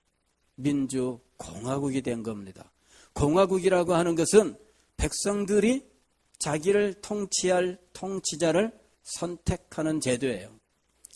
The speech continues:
대통령이 통치자이지만 그러나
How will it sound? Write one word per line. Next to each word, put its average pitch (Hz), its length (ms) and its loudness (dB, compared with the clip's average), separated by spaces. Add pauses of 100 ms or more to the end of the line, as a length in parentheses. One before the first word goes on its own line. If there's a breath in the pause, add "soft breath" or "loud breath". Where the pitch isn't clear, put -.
(340 loud breath)
대통령이 247 840 4 (720)
통치자이지만 240 1400 2 (120)
그러나 214 540 6